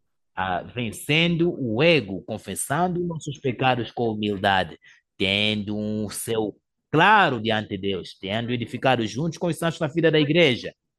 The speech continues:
orando de forma privada e coletivamente para levar a cabo a economia de Deus nesta era, principalmente participando das reuniões de oração da igreja.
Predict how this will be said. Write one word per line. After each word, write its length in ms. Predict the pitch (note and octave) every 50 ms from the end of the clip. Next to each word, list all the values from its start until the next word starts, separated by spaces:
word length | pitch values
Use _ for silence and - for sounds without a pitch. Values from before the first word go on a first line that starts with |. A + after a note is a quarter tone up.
| _ _
orando 800 | - G#2 G#2+ G#2 G2+ G2+ C#3+ F3+ F3+ D#3 A#2 G#2 F#2+ E2 D2 -
de 140 | - G2+ -
forma 240 | - B2 A2+ G#2 F#2+
privada 760 | - - G#2 G2+ E2+ F#2 C3+ F3 E3+ C3+ G2 F2+ E2+ D#2 -
e 280 | E2+ A2 A#2 C3 C3+ B2+
coletivamente 840 | - C3 B2 A2+ G2+ - G2+ G2 F#2 F#2 F2 G2 G#2+ G#2+ G#2 G2 _ _ _ _ _ _ _ _ _ _ _ _ _ _ _ _ _ _ _ _
para 180 | - G#2+ G2+ F#2+
levar 340 | F#2+ G2 F#2 E2+ G2 F#2+ F#2
a 80 | F2+
cabo 760 | F2 - - G2 G2+ G#2 G#2+ A#2 B2 C3 B2+ B2+ C3+ C#3 C#3 -
a 120 | - C3+ C3+
economia 440 | B2+ - C3+ B2 A2+ G#2 G#2 G2+ F#2+
de 120 | F#2+ F#2
Deus 280 | E2+ F#2+ G2+ G2+ F2 -
nesta 340 | _ _ _ _ - G2+
era, 440 | F#2 F#2 G#2 G#2 G2 F2 E2 D#2+ - _ _ _ _ _ _ _ _ _
principalmente 1200 | F#3 A3+ A3+ - - G#3+ E3+ - F#3 E3 C3+ A2 G2+ G2+ G2 G2 G2+ G2 F#2+ - A2 A2 A#2 - _ _ _ _ _ -
participando 920 | G#2 G2 F2+ - F#2+ - - G2 F2+ _ G2+ G2+ A2 A2+ A2+ A2 A2 G#2+
das 240 | G#2 G2+ G#2+ G2 -
reuniões 600 | - A#2+ A#2+ A2 F#2+ F2 F2+ F#2+ G2+ G2+ F#2+ F2+
de 100 | - G2+
oração 460 | G2 F#2+ F#2 E2+ - - F2 F2+ F2+
da 120 | F2 F2+ F2+
igreja. 480 | F#2 F2 F#2 F2 E2+ E2 E2 E2 -